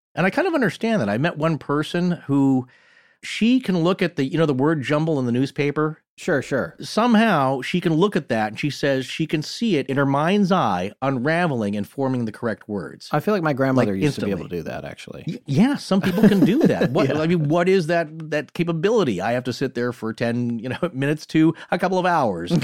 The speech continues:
Speaker 2: <laughs>
Speaker 1: staring at it to get it, and they just get it right away. Well, he, he had that feeling. It's like, "This is something, I can read this. I know I can." But, of course, as the years went by,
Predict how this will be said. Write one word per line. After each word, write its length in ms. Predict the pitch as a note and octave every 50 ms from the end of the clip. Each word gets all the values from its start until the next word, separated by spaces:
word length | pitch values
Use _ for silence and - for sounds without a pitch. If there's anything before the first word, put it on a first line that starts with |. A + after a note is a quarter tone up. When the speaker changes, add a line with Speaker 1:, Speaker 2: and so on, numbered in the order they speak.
| - -
Speaker 2:
<laughs> 180 | - - F3+ C#3+
Speaker 1:
staring 440 | - - - G3 G3 F3+ D#3+ C3+ A#2+
at 120 | A2+ A2
it 80 | A2+ A2+
to 80 | - C3
get 300 | B2 A2+ D#3 F3+ G3+ D#3+
it, 180 | A#2+ A2+ -
and 300 | - B2 B2 B2 A#2+ A#2+
they 300 | A#2 C3 C3+ C3+ C3+ C#3
just 340 | B2+ A2 C3 C3+ A#2+ - -
get 160 | G#2+ C3 B2+
it 80 | A#2 G2
right 180 | A2+ A2+ A#2 G#2+
away. 260 | G#2 A#2+ E3+ E3+ C#3+
Well, 140 | B2 C3 C3
he, 80 | C#3 C3+ - - - - - _
he 200 | - A3+ A#3 G3+
had 140 | G#3+ G#3+ F#3
that 160 | F#3 D3 -
feeling. 340 | - - B3 C#4 F#3 B2 A#2
It's 160 | A2+ - -
like, 200 | C3+ A#2+ G#2+ -
"This 180 | - F3 - A3+
is 80 | - -
something, 580 | - D#3+ D3+ D3 - D3 C#3 C3+ C3+ C3+ B2+ - _ _ _ _ _ _ _ _
I 100 | - A#2+
can 160 | - D3 A2+
read 220 | G2 A2+ E3 G#3+ F3+
this. 160 | - B2+ -
I 100 | G#2 A2
know 180 | A2 A#2 A#2+ A#2
I 80 | A2+
can." 400 | A2 - - E3+ G3 E3 F#2 F2
But, 320 | E2+ G2 B2 A#2+ B2 B2 - _ _ _ _ _ _ _ _ -
of 160 | F3+ G#3+ G3
course, 400 | - - G3 F#3+ F#3+ E3+ - -
as 300 | - D3+ D#3 D#3+ D#3 C3+
the 100 | D3+ D3
years 340 | C#3+ C#3 D3 D3+ D3 C3 B2
went 320 | B2 C3 C3 A#2 A#2 G#2+
by, 640 | A#2 A#2+ A#2 G#2 G2 F#2 F2+ F2 E2+ F2 F2 F2